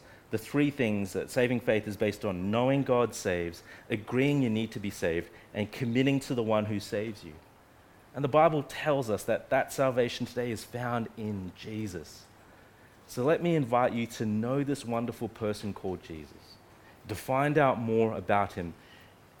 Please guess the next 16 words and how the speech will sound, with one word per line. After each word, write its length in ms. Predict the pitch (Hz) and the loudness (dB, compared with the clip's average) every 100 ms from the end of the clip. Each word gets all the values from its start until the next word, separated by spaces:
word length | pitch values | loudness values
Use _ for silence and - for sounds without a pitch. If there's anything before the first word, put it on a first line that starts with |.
| - | -12
and 120 | 98 | -6
to 80 | 117 | -4
find 340 | - 120 131 | 0 4 4
in 100 | 131 | 4
him 200 | 113 110 104 - | 2 -2 -4 -2
everything 500 | 131 139 139 147 135 | 0 0 0 0 0
you 80 | 113 | 2
have 160 | 104 90 | 2 0
ever 240 | 117 113 120 | -4 -2 -2
hoped 380 | - 101 92 | -2 -4 -4
for. 280 | - - 76 71 - - - - - - - - - | -10 -12 -10 -12 -20 -20 -20 -20 -20 -20 -20 -20 -4
Then 200 | 123 139 | 4 6
b-, 80 | 131 - | 4 2
let 120 | 151 | 2
me 140 | 170 | 4
invite 340 | 165 127 143 | 4 8 8